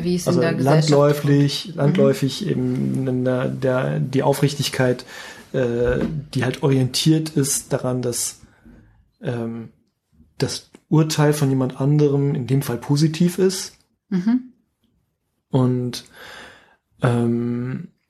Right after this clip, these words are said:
Speaker 2: umgekehrt könnte ich eben authentisch in, im Sinne der G F K sein, wenn ich versuche, auch als, vielleicht sogar auch als, als Firma, aber insbesondere eben als derjenige, der da in der Firma arbeitet, also
Speaker 1: Mhm.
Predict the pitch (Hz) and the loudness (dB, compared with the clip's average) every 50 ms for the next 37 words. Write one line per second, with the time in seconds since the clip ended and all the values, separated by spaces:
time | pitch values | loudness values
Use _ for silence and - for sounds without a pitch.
0 | _ _ _ _ _ _ _ - 139 151 156 151 151 - - 147 139 139 139 - | _ _ _ _ _ _ _ 4 4 6 4 4 2 2 2 4 4 4 0 -2
1 | - - - 135 135 127 131 123 151 135 127 123 123 123 123 120 120 _ _ _ | -8 -4 -2 0 0 0 -2 -2 -2 -2 -2 -2 -4 -4 -6 -8 -10 _ _ _
2 | _ _ _ _ _ _ _ _ _ _ _ _ - - _ _ _ - 131 127 | _ _ _ _ _ _ _ _ _ _ _ _ -20 -20 _ _ _ -2 -2 -2
3 | 131 - _ _ - - 143 143 147 151 - 147 135 - - - - - _ _ | -4 -8 _ _ -2 0 2 2 2 2 2 2 2 0 -4 -6 -8 -14 _ _
4 | _ _ _ - 147 131 127 127 127 160 175 190 185 147 127 - 143 143 139 135 | _ _ _ -2 -2 0 0 -2 -4 -6 -8 -4 -2 -2 0 2 4 4 4 4
5 | 135 131 117 131 131 135 127 131 - - - 131 135 143 143 135 139 139 139 139 | 4 2 2 2 0 0 0 -2 -6 -6 -2 0 2 2 2 4 2 2 2 2
6 | 139 139 127 127 123 127 123 - - - 131 117 117 120 139 151 156 156 - 147 | 0 0 -2 -2 -2 -2 -4 -4 -2 -2 -2 -2 0 2 2 2 2 2 2 4
7 | 143 139 139 - - 139 139 - - - - 143 135 131 123 - - - - - | 4 4 2 0 -2 -2 -2 -2 -2 -4 -6 -4 -4 -4 -4 -6 -10 -12 -12 -16
8 | _ _ _ - _ _ _ _ _ _ _ _ _ _ _ _ _ _ _ - | _ _ _ -20 _ _ _ _ _ _ _ _ _ _ _ _ _ _ _ -4
9 | - 127 135 147 - 147 139 135 - 143 - - - - - - - - - - | -2 0 0 0 0 -2 -4 -2 -4 -4 -6 -6 -8 -6 -6 -6 -8 -8 -10 -14
10 | - - - - - - 160 175 175 156 135 131 135 151 185 190 170 - - 127 | -12 -10 -8 -6 0 2 4 4 4 4 2 2 2 2 2 0 -2 -6 -6 -4
11 | - 139 143 - 151 135 131 131 131 135 131 123 143 127 123 127 131 117 - - | -2 -4 -2 0 0 0 2 2 0 0 0 -2 -2 -4 -4 -4 -4 -6 -8 -10
12 | - - - 127 123 127 123 123 127 143 147 131 123 127 131 127 120 131 127 117 | -10 0 2 2 4 4 4 2 0 0 0 0 2 2 2 2 2 2 2 2
13 | 123 120 113 120 120 120 120 123 170 170 131 127 120 123 120 113 110 - - 131 | 2 0 0 0 0 0 -2 -4 -2 0 0 0 0 0 -2 -2 -4 -2 0 0
14 | 123 123 117 117 127 120 120 127 139 147 147 151 151 170 165 - - 170 - - | 2 2 0 0 0 0 0 2 2 4 2 4 2 0 -2 -2 -4 -2 0 0
15 | 175 196 220 - - | 2 2 0 -2 -4